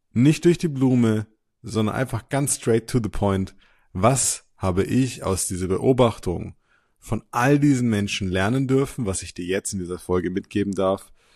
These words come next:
Ja, ähm, wenn du sagst, du willst selber gerade abnehmen, fitter werden, dich mehr reconnecten mit deinem Körper, wieder mehr ein bisschen auf die innere Stimme hören lernen sozusagen,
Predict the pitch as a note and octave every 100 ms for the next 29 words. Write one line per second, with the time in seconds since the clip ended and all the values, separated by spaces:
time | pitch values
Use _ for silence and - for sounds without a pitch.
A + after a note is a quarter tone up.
0 | _ _ F#2 G2 A2+ - _ - - F#2+
1 | F#2+ F2+ F#2+ G2 A2+ A2+ G#2+ - G#2 G#2
2 | - A2 A2 F#2+ F#2+ G#2+ - G#2+ G2 -
3 | A#2 A#2 G2+ G2 F#2+ F#2 F#2 F2 F#2 F2
4 | - - - G#2+ G2 G2+ A2+ - G#2 G2
5 | - F#2+ F#2 F2+ - F#2 - F2+ F#2 F#2+
6 | F#2 F#2+ F#2+ - G2 F#2 - - G2+ G2
7 | - A#2+ A#2 G#2+ G2 F#2 F2+ F2+ F2+ F2+
8 | - F#2+ F#2+ F#2 F2+